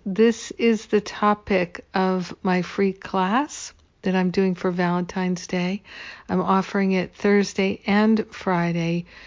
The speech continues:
two times. It's totally free, and I'm inviting you to participate. So, uh, it's free, but you do have to register,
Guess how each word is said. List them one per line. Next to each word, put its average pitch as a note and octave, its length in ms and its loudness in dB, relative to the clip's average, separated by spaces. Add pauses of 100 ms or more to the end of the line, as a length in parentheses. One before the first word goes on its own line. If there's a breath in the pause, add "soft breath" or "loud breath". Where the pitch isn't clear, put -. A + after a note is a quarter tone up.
(220 loud breath)
two A#3 240 2
times. F3 680 -2 (380 loud breath)
It's F#3+ 300 0
totally A#3 560 2
free, E3 640 0 (360 loud breath)
and F#3 600 2
I'm G3 120 0
inviting F3+ 460 2
you F3+ 140 2
to - 140 -8
participate. F#3+ 840 -2 (1300)
So, F3 500 2 (420 loud breath)
uh, F#3+ 260 -2
it's - 300 -2
free, D4 240 4
but A3+ 220 0
you G3+ 140 2
do F#3 160 2
have F3 240 -2
to F3+ 100 -4
register, G3+ 720 0